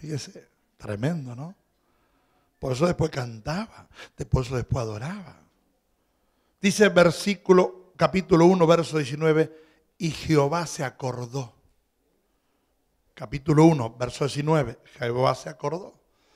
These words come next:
No es que Jehová tiene amnesia, "Ay, Dios se olvida". No, no, Dios no se olvida, no es tema de amnesia, no es tema de, de memoria. Eh, esa palabra está mal traducida, dice, "Y ahora Dios determinó". Ese acordó es,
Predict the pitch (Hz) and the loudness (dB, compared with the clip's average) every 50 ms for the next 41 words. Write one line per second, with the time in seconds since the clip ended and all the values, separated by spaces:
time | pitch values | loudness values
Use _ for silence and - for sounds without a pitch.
0 | _ _ _ _ - 196 277 - - - 156 147 - - 156 147 156 156 156 - | _ _ _ _ -6 -4 -4 -4 -4 -6 -10 -10 -8 -4 -2 0 0 0 -2 -2
1 | 156 160 165 151 135 135 135 139 147 156 151 - - 147 127 135 - - - _ | -4 -2 -2 -2 -4 -4 -6 -8 -6 -6 -6 -6 -8 -10 -12 -12 -16 -18 -20 _
2 | _ - 311 339 339 302 285 262 285 302 - - - 240 240 233 262 254 247 233 | _ -4 -2 0 0 -2 -4 -6 -6 -6 -6 -4 -2 -2 -2 -2 -2 -4 -4 -6
3 | 247 285 285 294 294 269 226 185 202 262 294 285 294 262 180 - - 202 196 196 | -6 -8 -8 -6 -6 -6 -6 -6 -4 -4 -4 -4 -4 -6 -6 -6 -4 -4 -4 -4
4 | 240 254 220 196 202 226 233 226 _ - 226 226 226 208 196 190 175 170 170 185 | -6 -8 -10 -8 -8 -8 -8 -8 _ -4 -4 -2 -2 -4 -6 -6 -8 -8 -10 -8
5 | 220 262 - - - - 139 127 113 - - - - - _ - 170 202 208 - | -8 -8 -10 -12 -12 -8 -6 -6 -6 -6 -10 -20 -20 -20 _ -12 -10 -10 -10 -8
6 | _ 214 208 208 208 190 165 165 156 156 151 151 143 139 131 139 151 190 226 220 | _ -4 -2 -2 -2 -4 -4 -4 -6 -4 -4 -4 -4 -4 -4 -2 0 0 0 0
7 | 180 147 131 113 110 101 101 _ _ _ _ - - _ _ _ - 147 139 147 | -2 -4 -6 -8 -8 -10 -12 _ _ _ _ -20 -20 _ _ _ -4 -4 -4 -4
8 | 143 151 151 143 143 156 180 151 170 185 170 - - - 170 151 160 175 180 180 | -6 -10 -10 -12 -10 -8 -8 -2 0 -2 -2 -2 -4 -4 -2 0 0 0 0 0
9 | 170 - - 165 160 175 180 170 - 165 147 135 135 123 - - 214 208 175 151 | -2 0 0 0 2 2 -2 -2 0 -2 -2 -2 -2 -4 -8 -8 -8 -6 -4 -2
10 | 139 147 139 - - 139 - - - _ _ - 151 151 147 147 160 185 214 226 | -4 -4 -6 -6 -8 -8 -10 -10 -20 _ _ -10 -6 -4 0 4 6 6 6 8
11 | 226 214 - - - 160 170 208 240 254 226 - - - - 151 160 160 - - | 6 4 0 0 -8 -4 2 4 4 4 2 -4 -12 -12 -4 -4 -4 -2 -2 0
12 | 180 170 170 160 165 170 175 196 208 233 214 143 - - _ _ - 156 - 202 | 2 2 2 2 -2 -2 -2 0 2 2 0 0 -4 -8 _ _ -12 -6 -2 0
13 | 180 - - - 180 185 190 220 247 - - 262 240 - | -2 0 2 2 4 4 8 6 6 6 4 0 -2 -4